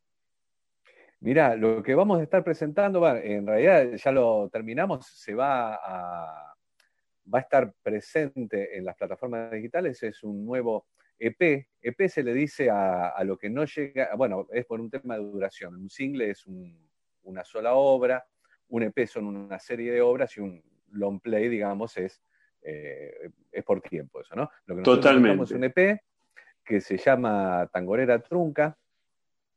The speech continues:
Speaker 1: lo hice con mi queridísimo trío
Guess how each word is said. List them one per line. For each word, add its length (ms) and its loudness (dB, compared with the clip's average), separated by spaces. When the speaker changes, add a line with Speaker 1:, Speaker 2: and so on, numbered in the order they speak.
Speaker 1:
lo 160 0
hice 200 -4
con 640 -6
mi 120 -18
queridísimo 760 -2
trío 400 2